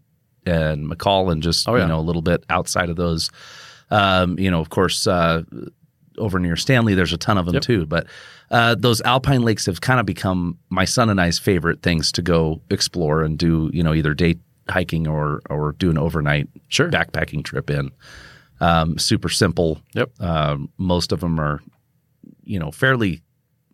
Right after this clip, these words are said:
Speaker 1: minimal hikes. You know, I mean, they're not too, too crazy,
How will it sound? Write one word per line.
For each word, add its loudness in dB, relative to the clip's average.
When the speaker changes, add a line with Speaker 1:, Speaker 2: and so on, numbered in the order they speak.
Speaker 1:
minimal 2
hikes. -4
You -2
know, -2
I -2
mean, -2
they're -4
not -4
too, -8
too -8
crazy, -2